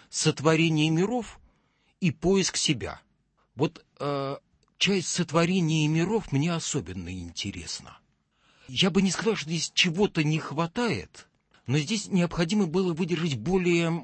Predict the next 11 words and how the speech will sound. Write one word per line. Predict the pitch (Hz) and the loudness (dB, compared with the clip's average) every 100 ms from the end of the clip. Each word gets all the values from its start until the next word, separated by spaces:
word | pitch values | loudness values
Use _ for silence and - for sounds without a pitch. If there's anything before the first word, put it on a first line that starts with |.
| - | -4
как | 160 165 | -2 0
мне | 131 | 0
кажется, | 123 110 143 123 | -2 -4 -4 -2
н-, | 139 147 143 143 | -2 -2 -2 -4
более | 127 196 180 | 0 2 4
целостный | 175 - 202 180 165 - 160 | 2 2 2 2 0 -2 -2
принцип. | 165 147 110 104 | 0 0 0 -2
Вот | 123 | -4
возьмём | 165 214 | -2 0
такой | 170 - 208 - - - | 0 2 0 -2 -16 -4
мир, | 135 208 208 | 4 4 2